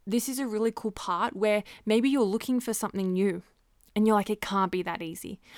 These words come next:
I need something new. I need this new key that everyone seems to have and I don't have yet, but I'm gonna find it. This is it. This is the key."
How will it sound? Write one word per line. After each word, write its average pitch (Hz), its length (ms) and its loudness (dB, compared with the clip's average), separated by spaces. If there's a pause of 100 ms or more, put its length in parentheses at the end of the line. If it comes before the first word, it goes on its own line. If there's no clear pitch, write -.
(180)
I 196 80 4
need 208 220 6
something 196 340 -2
new. 214 220 4
I 190 100 4
need 196 260 2
this 202 200 2
new 220 340 2 (400)
key 220 400 0
that 180 160 2
everyone 277 480 4
seems 254 300 0
to 262 100 0
have 226 240 2
and 208 100 2
I 208 120 2
don't 202 180 2
have 185 260 -2
yet, 180 200 -4
but 185 120 -2
I'm 185 120 0
gonna 185 200 -2
find 180 380 -4
it. 175 200 -4
This 214 260 6
is 185 160 -2
it. 185 180 0
This 226 240 0
is 226 220 2
the 190 120 0
key." 196 400 -4